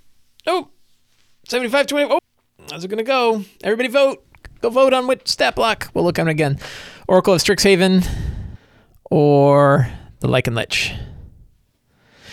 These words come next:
And, and keep in mind, I'm gonna probably change hit points, uh, on the fly, so don't think about, hit points don't matter. It's mostly about their abilities that they have. So I'll be reskinning, you know, like, the Oracle would be undead and will probably have more hit points and probably a higher A C.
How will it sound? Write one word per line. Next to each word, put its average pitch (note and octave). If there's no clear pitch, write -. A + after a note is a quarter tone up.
And, E3
and D#3+
keep G#3
in G#3
mind, F3+
I'm E3
gonna E3
probably D3+
change C#3
hit B2
points, A2+
uh, G#2+
on A#2+
the A2
fly, G#2+
so B2
don't E3
think A#2+
about, A2
hit C#3
points C3
don't G2+
matter. A2+
It's A2
mostly D#3
about A#2+
their B2+
abilities D3+
that B2+
they A#2
have. A#2+
So B2
I'll B2+
be B2
reskinning, A#2+
you C3
know, B2
like, A#2
the D3
Oracle C#3+
would B2+
be C#3
undead B2+
and A#2+
will A#2
probably C3
have A2+
more A2+
hit A2+
points G#2+
and A#2
probably A#2+
a G2+
higher A2
A G#2
C. -